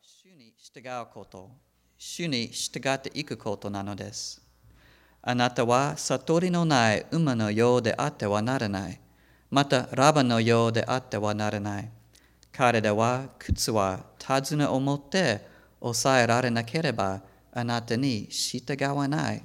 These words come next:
であろう」と神様がおっしゃいました。私たちのことを愛してくださり、気にかけてくださり、導いてくださる神はなんと素晴らしい神様でしょうか。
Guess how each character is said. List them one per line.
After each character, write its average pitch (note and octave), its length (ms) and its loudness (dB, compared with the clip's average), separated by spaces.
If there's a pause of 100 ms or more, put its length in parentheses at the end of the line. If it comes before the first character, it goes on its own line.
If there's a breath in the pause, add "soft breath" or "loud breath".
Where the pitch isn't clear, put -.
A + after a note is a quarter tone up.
で A2 120 -2
あ A2+ 180 2
ろ A#2 300 0
う」 - 40 -18
と - 280 -6 (460 loud breath)
神 A2 240 -4
様 G#2+ 280 -2
が A2 280 0 (120)
お A#2 60 -14
っ - 20 -12
し - 200 -6
ゃ A2+ 40 -2
い A2 40 -2
ま G#2+ 140 -4
し - 100 -6
た。 G#2 180 -12 (1700 loud breath)
私 A3+ 300 0
た F#3+ 140 0
ち F3+ 120 -4
の C3+ 120 2
こ D3 200 0
と C3+ 140 0
を A#2+ 340 2
愛 C#3+ 160 2
し - 80 -4
て C3+ 120 -4
く - 160 -6
だ A#2 80 -2
さ G#2+ 240 2
り、 G#2+ 340 -2 (180)
気 - 180 -6
に C#3 140 0
か F#3 180 -6
け - 120 -6
て G#2+ 140 -6
く G#2 180 -6
だ G2+ 100 -4
さ G2+ 240 -2
り、 G#2+ 300 -2 (480 loud breath)
導 D3 440 2
い E3 80 0
て D#3 80 -2
く - 160 -2
だ A2+ 100 0
さ B2 200 2
る A2+ 100 2
神 A2+ 280 0
は A2 400 2 (160)
な C3 300 0
ん C3+ 80 -2
と F#2+ 360 -4
素 - 280 -4
晴 C#3+ 140 4
ら C#3 140 2
し A#2+ 360 -2
い A2+ 40 -8
神 A2 260 -6
様 A2+ 320 -2
で G#2+ 100 -8
し - 140 -8
ょ A2+ 140 -2
う G#2+ 60 -6
か。 A2 260 -12